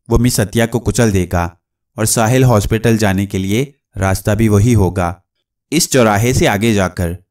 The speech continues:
दाएं तरफ वो हॉस्पिटल था। अवैस अजीब शशोपंज में पड़ गया था। इस सूरत हाल में ना तो वो राह फरार हासिल कर सकता था और ना ही ले जाने से इनकार के अल्फाज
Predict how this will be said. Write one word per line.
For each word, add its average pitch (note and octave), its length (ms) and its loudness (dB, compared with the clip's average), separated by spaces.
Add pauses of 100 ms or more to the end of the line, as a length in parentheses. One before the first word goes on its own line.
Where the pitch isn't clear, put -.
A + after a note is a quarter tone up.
(180)
दाएं C#3 240 2
तरफ C#3 260 2
वो D3 100 4
हॉस्पिटल D#3 520 2
था। C3 400 -2 (500)
अवैस A#2 320 2
अजीब B2 340 2
शशोपंज G#2+ 560 2
में A#2+ 140 2
पड़ G2 160 0
गया F#2 200 -2
था। F#2 420 -6 (500)
इस E3+ 200 0
सूरत A2+ 240 4
हाल F#2+ 280 0
में F2 200 -4 (300)
ना A#2 120 2
तो C3 140 -2
वो C3+ 120 4
राह A2+ 220 0
फरार A2+ 340 2
हासिल A2+ 320 -2
कर A#2 160 -2
सकता A2+ 340 -2
था D3 380 -2 (220)
और G#2+ 80 -2
ना A#2 180 2
ही C3+ 140 2
ले B2 140 4
जाने G#2+ 260 2
से C3 140 0
इनकार A2 480 -2
के A#2+ 120 -2
अल्फाज F#2 480 0